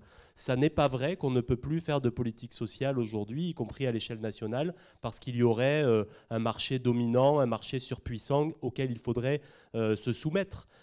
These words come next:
Euh, et on en a fait aussi la démonstration, euh, très concrète, hein, en disant que le maintien de politiques publiques ambitieuses était, euh,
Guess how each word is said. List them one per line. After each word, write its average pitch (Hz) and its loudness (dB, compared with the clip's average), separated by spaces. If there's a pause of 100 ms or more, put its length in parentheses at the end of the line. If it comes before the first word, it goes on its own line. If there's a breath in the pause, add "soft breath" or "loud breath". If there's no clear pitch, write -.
(120)
Euh, 113 2
et 120 0
on 113 4
en 113 2
a 107 2
fait - -6
aussi 113 -4
la 107 -2
démonstration, 107 0
euh, 104 0
très 113 -6
concrète, 151 -2
hein, 143 2
en 127 6
disant 113 -2
que 131 -8
le 107 -2
maintien 107 -4
de 120 -4
politiques 107 -8
publiques 117 -8
ambitieuses 113 -6
était, 117 -8
euh, 104 -2